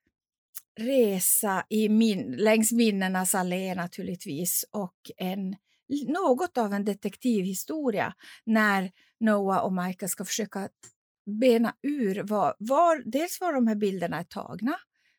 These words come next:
var i Nice de är tagna och vilken sida mamman stod på under andra världskriget. För det är nämligen en, en sån här dold, eh,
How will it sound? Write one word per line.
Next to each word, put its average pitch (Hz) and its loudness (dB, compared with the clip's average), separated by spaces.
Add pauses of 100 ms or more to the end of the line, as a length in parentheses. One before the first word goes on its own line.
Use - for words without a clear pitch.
(180)
var 208 -2
i 302 -2
Nice 294 0
de 285 0
är 269 -6
tagna 262 0 (320)
och 220 0 (840)
vilken 214 0
sida 208 0
mamman 185 0
stod 269 -6
på 196 -6
under 175 -4
andra 175 -6
världskriget. 185 -6
För 233 -8
det 254 0
är 247 2
nämligen 190 -2
en, 185 -6
en 180 -6
sån 196 -6
här 175 -6 (480)
dold, 196 0
eh, 185 -2